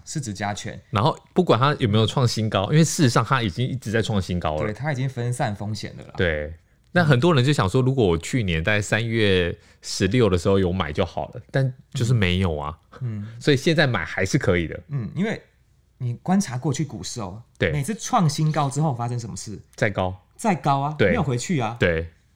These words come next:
Speaker 1: 所以
Speaker 2: 如-，对，因为很多人一直在等。如果你是从零九年开始等的话，
Speaker 1: <laughs> 等到，哎，海枯石烂，
Speaker 2: 对，天荒地老。
Speaker 1: 变长。对。
Speaker 2: 好，所以V O O有一分吗？
Speaker 1: 嗯，还可以。可是比较好的建议是把 V-，
Speaker 2: 好。
Speaker 1: V O O换成V T I。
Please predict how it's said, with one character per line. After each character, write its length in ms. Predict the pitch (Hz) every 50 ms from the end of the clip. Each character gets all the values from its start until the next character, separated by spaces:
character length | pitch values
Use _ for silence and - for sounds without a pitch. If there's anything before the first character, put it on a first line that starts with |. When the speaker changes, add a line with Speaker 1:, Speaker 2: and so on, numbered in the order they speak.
| _ _
Speaker 1:
所 160 | - - 220
以 200 | - 190 175 147
Speaker 2:
如-， 60 | 123 -
对， 180 | 135 110 113 -
因 80 | 151 165
为 80 | 185 165
很 120 | 143 113
多 160 | 113 147 151
人 140 | 135 120 -
一 60 | 139
直 120 | 123 - 127
在 140 | 120 131
等。 180 | 120 - - 85 - -
如 160 | - 127 135 170
果 120 | 175 156
你 120 | 117 101
是 100 | 104 143
从 180 | 131 107 113 107
零 160 | 101 101 117
九 160 | 123 127 104
年 120 | 87 87 85
开 160 | - 107 107
始 100 | 104 104
等 180 | - - 73 71
的 80 | 73 73
话， 280 | 90 95 92 85 90 - - -
Speaker 1:
<laughs> 120 | 165 - 156
等 200 | - 269 247 - -
到， 280 | - - - 113 107 -
哎， 120 | 139 120 107
海 220 | 101 - 107 104
枯 220 | - - 160 175 190
石 160 | - - 101
烂， 100 | 110 127
Speaker 2:
对， 220 | 113 104 95 92
天 180 | - 131 127 123
荒 240 | 127 120 120 113 104
地 180 | 123 104 90
老。 200 | - 78 73 76
Speaker 1:
变 20 | 78
长。 0 |
对。 80 | 85
Speaker 2:
好， 320 | 82 - 107 110 123 - 127
所 100 | - 185
以 60 | 170
V 160 | 160 196 190
O 100 | 190 190
O 260 | 180 180 180 180 - -
有 120 | 123 107
一 80 | 139 143
分 200 | - - 123 131
吗？ 280 | 131 123 117 120 123 - _ _ _ _ _ _ _ _ _
Speaker 1:
嗯， 220 | - 127 120 113 107 98
还 160 | - 123 156
可 180 | - - 175 160
以。 160 | - - - _
可 100 | - 135
是 120 | 165 226
比 240 | - - _ _ _
较 120 | - 196 214
好 160 | 170 143 123
的 80 | 107
建 240 | 107 - 180 147 143
议 60 | 160
是 80 | 147 147
把 240 | 127 117 101 90 - 117
V-， 160 | 127 135 143 -
Speaker 2:
好。 60 | - _ -
Speaker 1:
V 120 | 160 170 143
O 80 | 170
O 240 | 160 127 156 175 165
换 180 | 165 196 160 131
成 180 | 120 104 104 101
V 120 | 113 123
T 200 | 123 120 120 123
I。 240 | 101 95 92 98 101